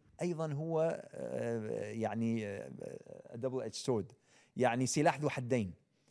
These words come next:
يقول لي أنه خلال هذه الفترة، وخاصة أن الناس تعاني من أزمة اقتصادية ساحقة، وهذه التكاليف كلها هي سيدفع-، سيدفعها دافع الضرائب. أنا وياك ترى، أبو ناجي، راح ند-، ندفع احنا تكاليف مراتب الملكة. <laughs> زين؟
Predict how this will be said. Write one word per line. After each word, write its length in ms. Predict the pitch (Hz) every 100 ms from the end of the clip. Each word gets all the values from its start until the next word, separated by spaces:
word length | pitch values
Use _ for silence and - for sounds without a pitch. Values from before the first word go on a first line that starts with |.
| _ -
يقول 240 | 117 170
لي 120 | 151
أنه 200 | 151 131
خلال 380 | 113 123 147 214
هذه 260 | 190 165 139
الفترة، 440 | 113 107 - 98 - _ _ _ _ -
وخاصة 420 | - - 190 -
أن 60 | 160
الناس 360 | 143 135 143
تعاني 460 | - 120 120 139 123
من 140 | 113
أزمة 200 | 117 113
اقتصادية 600 | 113 - 107 110 107 113
ساحقة، 540 | 101 113 104 95 - - - _ _ _ -
وهذه 380 | 107 127 156 139
التكاليف 520 | 127 131 - 135 123
كلها 280 | - 147 123
هي 180 | 117 113
سيدفع-، 460 | 113 101 - -
سيدفعها 440 | - 113 107 127 123
دافع 300 | 123 117 120
الضرائب. 440 | 117 139 165 123
أنا 120 | 131
وياك 260 | 131 165 160
ترى، 120 | - 117
أبو 120 | 107
ناجي، 280 | 104 95 - _ _ -
راح 100 | 104
ند-، 140 | 113 - - -
ندفع 420 | 113 113 - 98
احنا 160 | 107
تكاليف 520 | 98 113 - 110 190 113
مراتب 220 | 156 -
الملكة. 500 | - - - - 202 - -
<laughs> 200 | - -
زين؟ 320 | 107 131